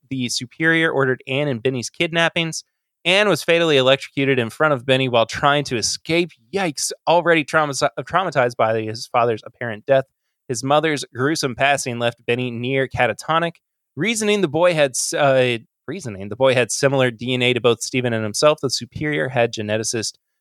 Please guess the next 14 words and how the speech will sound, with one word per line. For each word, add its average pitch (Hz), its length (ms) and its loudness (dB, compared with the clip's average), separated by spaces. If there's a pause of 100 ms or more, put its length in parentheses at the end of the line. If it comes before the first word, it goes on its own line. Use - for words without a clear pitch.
(160)
Doctor 156 320 0
Fischler 147 540 0
run 131 360 -2 (240)
particle 156 420 0
acceleration 120 680 0
experiments 110 540 -2
on 107 140 2
the 107 80 -2
child 110 280 2
to 104 80 0
learn 101 240 0
how 107 140 2
to - 160 -8
reproduce 104 580 -4